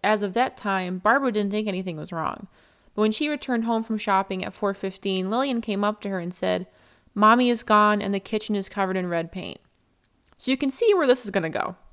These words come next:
Barbara goes over and sees that it's blood, which is all over the kitchen.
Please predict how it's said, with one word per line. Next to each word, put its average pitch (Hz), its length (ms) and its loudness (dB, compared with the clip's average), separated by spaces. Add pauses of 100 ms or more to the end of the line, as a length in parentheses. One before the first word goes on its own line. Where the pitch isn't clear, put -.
(420)
Barbara 277 300 6
goes 294 240 2
over 247 240 6
and 226 100 2
sees 233 200 -4
that 226 100 0
it's 220 100 -6
blood, 196 380 2
which 185 160 -4
is 190 80 -6
all 196 180 4
over 196 160 2
the 190 80 -6
kitchen. 175 520 -8